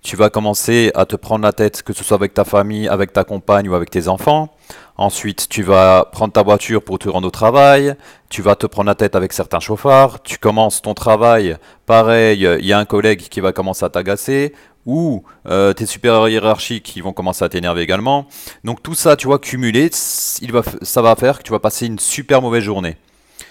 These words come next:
Et en fait, tu vas rentrer chez toi le soir, tu seras lessivé, tu n'auras qu'une seule envie, c'est de dormir et puis d'oublier cette journée. Alors par contre, si tu commences en te levant le matin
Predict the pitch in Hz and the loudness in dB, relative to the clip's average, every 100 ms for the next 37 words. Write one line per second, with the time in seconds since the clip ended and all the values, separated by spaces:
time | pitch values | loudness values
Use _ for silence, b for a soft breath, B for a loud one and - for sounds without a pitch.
0 | B B 87 87 85 120 104 92 90 95 | B B -4 -4 -2 -4 0 -2 -2 -6
1 | 98 85 98 98 90 82 101 127 - - | -8 -6 -2 0 0 -4 -2 -2 -2 -4
2 | 92 87 - 82 90 120 90 87 - 117 | -4 -4 -6 -6 -6 -2 0 -2 -4 -10
3 | - 95 90 104 - 98 95 95 85 95 | -4 -4 -4 -6 -10 -6 -2 -2 -2 -4
4 | 107 95 98 92 90 98 - 87 82 78 | -8 -10 -12 -12 -10 -10 -10 -10 -12 -12
5 | - _ _ _ _ _ _ _ _ _ | -18 _ _ _ _ _ _ _ _ _
6 | _ _ _ _ _ b b b b 101 | _ _ _ _ _ b b b b 2
7 | 104 - - 123 - 135 113 92 85 - | 2 2 2 0 0 -2 -2 -2 -4 -6
8 | - 127 - 135 131 127 - - - 107 | -8 -6 0 0 2 -2 -2 -4 -4 -2
9 | 117 120 120 117 117 113 117 113 - | 0 2 2 0 0 0 -2 -4 -8